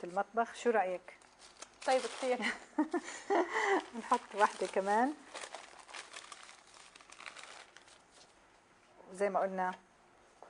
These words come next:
Speaker 1: يبقى هالخبز إن شاء الله يكون عجبكم. طريقته كتير سهلة وممكن أكون على فكرة أنا فردة وحطاه بالثلاجة قبل بوقت، بس أطلعه شي عشر دقايق قبل ما بدي أشوي لأنه طيب سخن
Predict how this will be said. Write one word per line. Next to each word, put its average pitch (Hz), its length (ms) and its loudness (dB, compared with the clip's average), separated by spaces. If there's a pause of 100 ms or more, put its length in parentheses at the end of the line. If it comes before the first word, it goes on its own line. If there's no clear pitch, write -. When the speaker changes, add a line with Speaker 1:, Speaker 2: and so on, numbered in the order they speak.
(220)
Speaker 1:
يبقى 180 220 2
هالخبز 185 680 0
إن 180 180 0
شاء 202 140 4
الله 185 100 4
يكون 202 180 0
عجبكم. 208 580 4
طريقته 196 400 4
كتير 226 220 4
سهلة 220 460 4 (360)
وممكن 247 360 4
أكون 220 280 4
على 196 100 8
فكرة 202 400 4
أنا 208 120 4
فردة 214 500 8
وحطاه 202 380 4
بالثلاجة 190 560 4
قبل 175 220 -4
بوقت، 214 340 4
بس 262 120 4
أطلعه 220 320 4
شي - 160 -2
عشر 202 280 4
دقايق 190 420 2
قبل 196 220 6
ما 180 100 2
بدي 180 360 -2
أشوي 208 360 -2 (340)
لأنه 220 200 6
طيب 277 280 10
سخن 214 340 -2